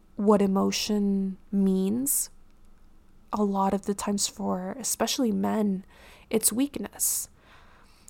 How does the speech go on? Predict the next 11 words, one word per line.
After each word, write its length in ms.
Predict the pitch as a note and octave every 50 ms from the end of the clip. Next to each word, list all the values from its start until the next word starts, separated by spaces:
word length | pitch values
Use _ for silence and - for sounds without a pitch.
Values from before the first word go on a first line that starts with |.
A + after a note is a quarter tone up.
| - - - _ - - - - _ - - - _ _ - - _ - - - - _
You 160 | - A3 G#3+
know, 220 | G#3 G#3+ G#3+ - -
if 160 | - A3 G3
we 140 | G3+ A3+ B3+
are 80 | C#4+ C#4+
trying 260 | - - C4+ C4+ C4
to 120 | - B3+ A3+
avoid 300 | G#3+ G#3 G#3 A3 A3 A3
our 120 | G#3+ G#3+
own 160 | A3 G#3+ G#3 G#3
stories, 920 | - - - A3+ A#3 A#3+ A#3+ A3+ A3 G#3+ G#3 G3+ G3+ - - - - -